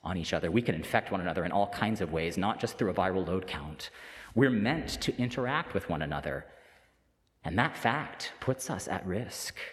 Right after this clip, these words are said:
So wash your hands, please wear a mask. This is about basic human decency. It's also a deeper reminder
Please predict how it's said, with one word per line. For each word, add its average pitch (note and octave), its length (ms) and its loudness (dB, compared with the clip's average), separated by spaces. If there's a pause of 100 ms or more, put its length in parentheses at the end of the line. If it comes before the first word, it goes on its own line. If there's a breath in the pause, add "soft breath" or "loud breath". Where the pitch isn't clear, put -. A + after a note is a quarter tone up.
So B2+ 160 6
wash A#2+ 400 4
your B2+ 80 4
hands, F#2 540 -2
please D3+ 420 0
wear E2+ 160 0
a D#2 60 -2
mask. D#2+ 600 -4 (280 loud breath)
This D3 120 4
is - 60 -4
about A2+ 240 0
basic C#3 320 2
human A#2+ 260 2
decency. F#2+ 640 -4 (800 loud breath)
It's D3 220 0
also E3+ 300 6
a F3 40 8
deeper F#3 300 4
reminder D#3+ 720 2